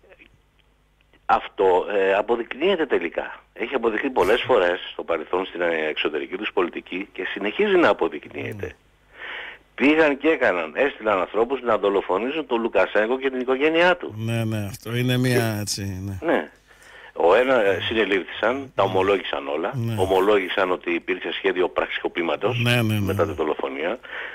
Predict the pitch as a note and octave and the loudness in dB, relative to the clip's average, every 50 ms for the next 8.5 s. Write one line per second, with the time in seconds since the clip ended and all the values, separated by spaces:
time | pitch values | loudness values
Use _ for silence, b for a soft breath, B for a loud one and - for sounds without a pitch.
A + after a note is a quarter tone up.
0 | B - - F#2 G#2+ A2+ B2+ B2 - A#2 G2+ G2+ F#2 - - A2+ A2 - - A#2 | B 2 4 4 6 6 4 2 2 0 0 0 0 0 -2 -4 -2 -2 -2 0
1 | A#2 A2+ G#2 F#2 B B B B B B B - E2+ E2+ - - A2+ A#2 - - | 2 2 2 0 B B B B B B B -10 -10 -8 -4 -2 -2 -2 2 4
2 | G2+ F#2 E2 D2+ - - - - _ _ _ _ _ _ _ _ _ - A2+ A#2 | 4 4 4 2 -4 -10 -12 -14 _ _ _ _ _ _ _ _ _ 0 4 4
3 | A#2 G#2+ F#2+ E2+ F2+ F2+ - - - E2+ D#2 D#2 D2+ - - G#2 F#2 E2 - - | 6 4 4 2 0 -2 -4 -2 -2 -2 0 0 -2 -2 0 0 0 0 -4 -8
4 | - - G2+ G#2 G#2+ G2 F#2+ E2+ E2+ E2+ E2+ E2+ D#2+ D#2 D#2+ C#2+ C#2+ - C#2+ D2 | -4 0 0 2 2 2 2 2 2 2 2 2 2 0 -4 -4 -4 -2 0 2
5 | D2+ E2 G2 A2+ - _ _ _ _ _ _ _ _ _ _ _ _ _ _ _ | 2 2 0 -2 -10 _ _ _ _ _ _ _ _ _ _ _ _ _ _ _
6 | _ _ - B2+ A#2+ A#2+ E3 D#3+ D#3+ D#3+ D3+ F3 F#3 E3+ - - - A#2 G#2 G#2 | _ _ -4 -4 -2 0 0 0 2 2 4 4 2 2 2 -2 -2 -2 -4 -6
7 | F#2+ G2 F2 E2+ E2 D#2+ C#2+ - - _ _ _ - E2 D#2+ F2 - B B B | -6 -8 -10 -10 -12 -12 -14 -16 -18 _ _ _ -12 -12 -12 -12 -12 B B B
8 | B B B - - F2+ - - - F#2 | B B B -2 0 0 2 4 4 4